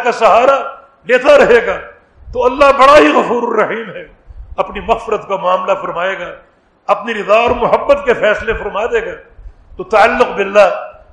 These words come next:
ہمارا ایک بہت قیمتی سہارا ہے۔ اسی حدیث میں رسول اللہ صلی اللہ علیہ وسلم نے ایک اور شخص کو دیکھا جس کا چہرہ دو رنگ کا ہے، ایک آدھا حصہ سیاہ ہے، آدھا حصہ روشن ہے۔ میں نے پوچھا جبریل امین سے، "یہ کون شخص ہے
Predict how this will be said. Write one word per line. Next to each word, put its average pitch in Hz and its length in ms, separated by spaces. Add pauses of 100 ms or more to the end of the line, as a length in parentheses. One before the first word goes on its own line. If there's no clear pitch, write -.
(120)
ہمارا 185 280
ایک 196 180 (120)
بہت - 500
قیمتی 220 360
سہارا 175 440
ہے۔ - 120 (760)
اسی 269 240
حدیث 254 340
میں 254 140
رسول 240 200
اللہ 254 120
صلی 254 60
اللہ 254 100
علیہ 247 240
وسلم 262 140
نے 240 80 (560)
ایک 202 180
اور 233 180
شخص - 260
کو 208 140
دیکھا 185 280 (800)
جس - 160
کا 214 160
چہرہ 233 500
دو 208 60
رنگ 226 380
کا 208 100
ہے، - 260 (520)
ایک 220 380
آدھا 226 280
حصہ 214 340
سیاہ 220 420
ہے، 156 120 (560)
آدھا 214 280
حصہ 190 260
روشن 175 440
ہے۔ 165 140 (1040)
میں 254 220
نے 262 100
پوچھا 233 280
جبریل 208 500
امین 208 220
سے، 202 100
"یہ 208 120
کون 208 260
شخص 185 320
ہے 165 60